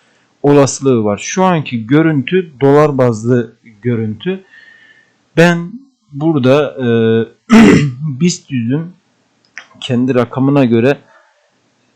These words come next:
rakamlarını verdim zaten. Dirençleri, işte destekleri, düzeltme seviyeleri ben bu şekilde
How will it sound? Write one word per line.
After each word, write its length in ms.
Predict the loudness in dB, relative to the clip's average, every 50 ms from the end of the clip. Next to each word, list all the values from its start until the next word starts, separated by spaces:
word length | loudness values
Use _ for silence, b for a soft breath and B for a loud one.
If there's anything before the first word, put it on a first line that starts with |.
| _ _ _ -20 -20 -20 -4 0
rakamlarını 680 | 2 2 2 2 0 0 2 2 2 2 2 2 2 4
verdim 360 | 4 4 4 4 2 2 2
zaten. 460 | 2 0 -2 -2 -2 -4 -4 -4 -2
Dirençleri, 680 | 0 0 2 2 0 0 -2 -4 -8 -10 -10 -10 -12 -16
işte 420 | -16 -14 -14 -12 -12 -12 -4 -2
destekleri, 800 | -2 -2 -2 -2 -6 -8 -8 -8 -8 -10 -10 -8 -8 -8 -8 -6
düzeltme 480 | -8 -4 -2 0 0 -2 -2 -2 -4 -2
seviyeleri 640 | -2 -4 -8 -10 -8 -8 -6 -6 -6 -6 -6 -6 -4
ben 300 | -4 -2 -2 -4 -6 -8
bu 80 | -12 -12
şekilde 600 | -10 -12 -12 -14 _ -14 -8 -2 0 0 0